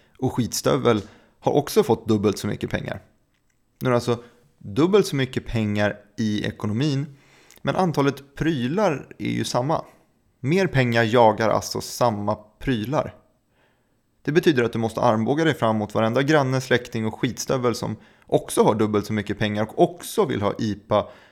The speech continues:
istället för pissfalcon. Då är du plötsligt tillbaka på ruta ett.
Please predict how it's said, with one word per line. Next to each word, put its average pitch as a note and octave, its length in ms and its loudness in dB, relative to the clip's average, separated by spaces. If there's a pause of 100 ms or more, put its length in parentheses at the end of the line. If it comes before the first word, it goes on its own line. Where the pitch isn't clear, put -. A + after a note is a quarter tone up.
(200)
istället A2 460 -2
för G#2 280 -2
pissfalcon. G#2 800 -4 (680)
Då A#2 140 -2
är D#3 40 0
du A3 80 -2
plötsligt D#3 420 -4
tillbaka A#2+ 420 0
på - 140 -4
ruta A#2+ 240 -4
ett. - 600 -6